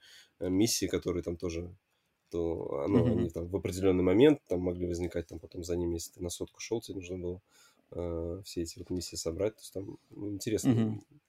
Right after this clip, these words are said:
Speaker 1: Возможно, если ты бы брал бы платину, то есть там уже закрывать, когда все активности на сто процентов, там очень много всего там.
Speaker 2: Мгм.
Speaker 1: Ты там
Speaker 2: Не-не, там вот, вот у, у, внимание к,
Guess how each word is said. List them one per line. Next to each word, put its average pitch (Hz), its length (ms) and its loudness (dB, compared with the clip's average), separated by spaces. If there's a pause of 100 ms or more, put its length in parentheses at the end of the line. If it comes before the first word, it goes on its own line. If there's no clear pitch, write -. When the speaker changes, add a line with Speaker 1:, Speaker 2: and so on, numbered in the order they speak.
(400)
Speaker 1:
Возможно, 117 240 8
если 117 180 4
ты 123 120 4
бы 117 200 6
брал 113 220 12
бы 110 120 8
платину, 117 540 8
то - 100 -4
есть 90 100 -6
там 98 180 4
уже 92 140 0
закрывать, 95 340 2
когда 90 160 -2
все - 180 0
активности 143 460 -4
на 98 60 2
сто - 160 -8
процентов, 90 440 -8
там 92 320 -2 (420)
очень 101 260 0
много 87 200 2
всего 87 320 -8
там. 131 140 -10 (600)
Speaker 2:
Мгм. 107 500 2
Speaker 1:
Ты - 220 -4 (160)
там - 20 -8
Speaker 2:
Не-не, 185 280 8
там 147 240 6
вот, 143 340 4
вот 139 280 6
у, 151 40 2
у, 127 760 4
внимание 139 520 6
к, - 100 -20